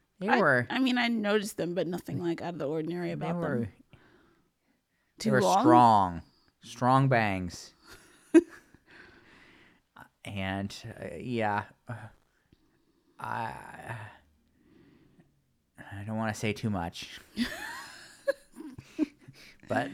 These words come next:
Speaker 1: but, <laughs> but I, I, I don't think I will ever forget her voice. That is
Speaker 2: Yeah, she's not one of my favorite
Speaker 1: It's
Speaker 2: Bachelor
Speaker 1: piercing.
Speaker 2: people.
Speaker 1: It's piercing. Yeah. For some reason,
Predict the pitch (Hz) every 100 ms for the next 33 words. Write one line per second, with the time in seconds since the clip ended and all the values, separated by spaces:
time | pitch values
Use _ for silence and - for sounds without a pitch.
0 | 143 131 123 120 120 151 135 - _ -
1 | - _ _ 147 147 - - - - -
2 | 110 107 107 117 120 - 117 117 110 -
3 | _ 104 101 107 - 117 113 104 98 92
4 | 98 110 107 117 104 101 95 95 95 80
5 | 87 - - _ _ _ _ _ - _
6 | _ _ 92 98 104 101 - - - -
7 | - _ _ _ _ _ _ 226 185 208
8 | 220 214 185 185 - - - 147 - -
9 | 175 151 120 110 117 104 110 175 196 220
10 | - _ _ _ _ 104 - 117 110 -
11 | 110 104 - _ _ _ _ _ _ _
12 | _ _ 117 107 104 - _ _ _ _
13 | _ _ _ _ - - 117 - 117 113
14 | 110 107 101 101